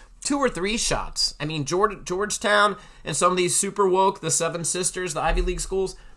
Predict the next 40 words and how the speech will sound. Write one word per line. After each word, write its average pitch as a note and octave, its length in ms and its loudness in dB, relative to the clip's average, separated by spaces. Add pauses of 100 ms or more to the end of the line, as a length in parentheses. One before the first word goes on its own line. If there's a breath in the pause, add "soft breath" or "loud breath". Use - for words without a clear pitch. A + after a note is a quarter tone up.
(140 soft breath)
they F3+ 120 -4
were A#3 100 -2
saying F#3+ 300 -2
you E3+ 80 -6
needed D3+ 360 -6
three D3 280 -6
shots - 640 -4 (560 soft breath)
to E3+ 120 2
go D3 220 6
on C3+ 200 6
campus. - 600 -6 (360 loud breath)
Absolutely G3+ 640 2
ridiculous. C3+ 680 -2
Two F#3+ 180 0
or F#3+ 100 2
three D#3+ 240 -4
shots C3 460 0 (460 soft breath)
when D3 640 2 (540)
sixteen F3+ 440 -2
to D3 80 -2
twenty-four-year-olds, C3+ 1160 2 (140)
which C#3+ 280 -2 (100)
if C3 180 -4
you're C3+ 100 2
Doogie D3 360 -2
Howser, C#3 360 0
sixteen, C#3+ 600 -2
or C#3+ 100 0
if A#2 100 -4
you're C3 140 0
in A#2 120 -6
gra-, A#2+ 200 -6
a B2 80 -8
grad B2+ 320 0
student C3+ 420 0
or A#2+ 120 -4
doctoral B2+ 440 2
student, B2 440 -4
twenty-four, C3 420 -4
twenty-five, B2 540 -2